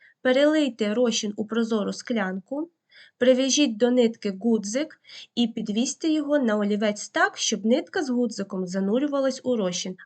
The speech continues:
але не торкалася дна. Поставте склянку на підвіконня,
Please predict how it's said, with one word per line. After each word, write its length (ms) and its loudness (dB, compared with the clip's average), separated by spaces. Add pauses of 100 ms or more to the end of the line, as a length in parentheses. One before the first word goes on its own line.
але 240 2
не 100 2
торкалася 680 -4
дна. 260 -8 (1600)
Поставте 520 0
склянку 540 -2
на 180 0
підвіконня, 840 -6